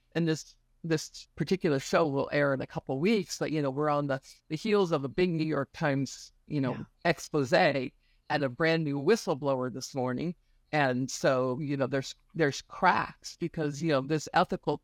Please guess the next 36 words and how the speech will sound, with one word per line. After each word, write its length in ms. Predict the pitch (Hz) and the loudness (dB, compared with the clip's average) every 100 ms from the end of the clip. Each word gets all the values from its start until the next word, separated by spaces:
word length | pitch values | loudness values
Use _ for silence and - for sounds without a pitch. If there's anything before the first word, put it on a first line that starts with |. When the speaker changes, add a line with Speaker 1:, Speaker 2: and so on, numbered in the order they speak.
| _ | _
Speaker 1:
theory, 420 | 160 196 160 135 | -2 2 2 0
this 200 | 135 135 | -2 -4
ethical 360 | 110 151 160 139 | -4 -2 -4 -4
framework 560 | - - 160 175 131 - | -6 0 2 4 0 -2
that 100 | - | -6
they've 240 | - 135 117 | -4 -4 0
given 380 | 175 160 139 127 _ _ _ _ | 2 2 0 -2 _ _ _ _
professional 800 | - 147 - 147 - 143 127 156 - - | -4 -2 0 0 0 0 0 -2 -12 -16
societies, 760 | - 143 139 135 139 127 127 | -10 -2 2 4 4 0 -2
you 60 | 139 | -2
know, 100 | 139 | -2
through 200 | - 147 | 0 -2
what, 220 | 123 135 - | -2 -6 -6
W 280 | 143 139 143 | -2 2 2
path 340 | - 135 131 131 | 0 0 -2 -2
or 80 | |
whatever, 520 | 123 135 156 151 135 127 _ _ _ - | -2 2 2 2 0 -2 _ _ _ 0
is, 380 | 151 147 - _ _ _ _ - - - | 2 2 -4 _ _ _ _ -16 -14 -4
you 80 | 156 | 0
know, 100 | 135 | 0
it's 140 | - | 0
building 340 | - 151 156 151 | 2 4 4 2
the 80 | |
house 300 | 143 139 131 | 2 0 0
on 120 | 143 135 | -2 -2
Speaker 2:
Mm-hmm. 60 | |
Speaker 1:
sinking 340 | 151 127 131 123 | -2 -4 -4 -2
sand, 480 | - 170 131 - - _ _ _ _ | 0 2 0 -6 -16 _ _ _ _
and, 240 | 143 131 135 - | 0 0 -2 -2
and 260 | 147 139 | 0 0
the, 140 | 131 127 _ 160 | -4 -10 _ -2
the 120 | 160 | -2
Speaker 2:
Mm-hmm. 80 | 151 | 0
Speaker 1:
jig 240 | 170 147 | 0 2
is 140 | 135 | 2
up. 260 | 165 151 - | 4 4 2